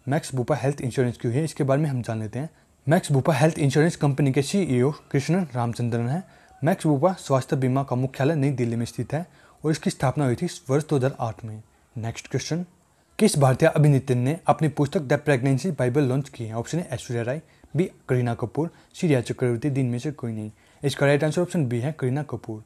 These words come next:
इंपॉर्टेंट पॉइंट जान लेते हैं फ्रेंड्स इस क्वेश्चन का। भारतीय अभिनेत्री करीना कपूर ने अपनी पुस्तक द प्रेगनेंसी बाइबल लॉन्च की। इस पुस्तक को उन्होंने अपना तीसरा बच्चा नाम दिया है।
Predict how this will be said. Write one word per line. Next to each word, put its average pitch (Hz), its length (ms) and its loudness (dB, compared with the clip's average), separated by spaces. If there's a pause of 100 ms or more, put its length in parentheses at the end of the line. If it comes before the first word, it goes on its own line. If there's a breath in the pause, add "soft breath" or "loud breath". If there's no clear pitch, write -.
(260 soft breath)
इंपॉर्टेंट 170 360 0
पॉइंट 190 200 -2
जान 120 140 0
लेते 117 140 -4
हैं 110 60 -10
फ्रेंड्स - 220 -6
इस - 60 -8
क्वेश्चन 127 280 -6
का। - 100 -18 (180)
भारतीय 139 300 6
अभिनेत्री 147 460 2
करीना 147 280 0
कपूर 135 280 -2
ने 135 80 2
अपनी 147 180 -2
पुस्तक 139 280 -2
द 135 120 0
प्रेगनेंसी 151 500 2
बाइबल 131 280 2
लॉन्च 139 220 0
की। - 180 -4
इस 156 200 -2
पुस्तक 175 340 0
को 151 120 -2
उन्होंने 135 320 0 (220)
अपना 135 240 0
तीसरा 147 260 2
बच्चा 123 240 -4
नाम 135 180 -2
दिया 110 240 -6
है। 107 140 -10